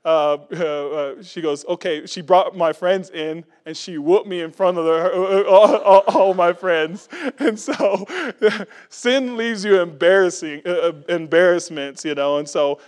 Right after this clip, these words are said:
and that's what it, uh, that's what it is. She s-, uh, she, uh, she came before all the people and, uh, and confessed her problem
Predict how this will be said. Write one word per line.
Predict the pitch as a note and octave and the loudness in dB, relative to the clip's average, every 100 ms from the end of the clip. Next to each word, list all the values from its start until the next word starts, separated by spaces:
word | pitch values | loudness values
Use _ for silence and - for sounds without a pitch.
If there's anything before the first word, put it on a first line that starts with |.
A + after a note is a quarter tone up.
| - | 0
and | |
that's | G#3+ A#3+ | 0 4
what | A#3+ G#3+ | 4 4
it, | F#3 G3+ | 2 -2
uh, | G3+ F3+ | -2 2
that's | F#3+ G3+ | 2 2
what | G3+ | -2
it | F#3+ | 0
is. | F#3 D3 - _ _ | 0 0 -6 _ _
She | - A#3 | -8 -6
s-, | A3 - | -6 -2
uh, | G3 F#3+ | 0 0
she, | G3 A#3 G3+ G#3 | -2 -6 -8 -6
uh, | F#3+ | -4
she | - G3 | -4 -8
came | A#3 A3+ | -8 -6
before | G#3+ - F3 - | -4 0 0 -2
all | E3+ G3 A3+ A#3+ | 4 8 10 10
the | F#3 | 6
people | D#3+ E3 C#3+ C#3+ C#3 D3 _ _ _ | -2 -8 -8 -6 -6 -8 _ _ _
and, | E3 F3 F3 | -6 -6 -2
uh, | F#3 F3 | 0 0
and | F3 E3 | -2 -6
confessed | E3+ D#3 G3+ G3+ - | -10 2 6 6 4
her | - E3 | -6 -6
problem | - F3+ F#3+ E3+ D#3 D3 | 0 4 6 4 -2 -6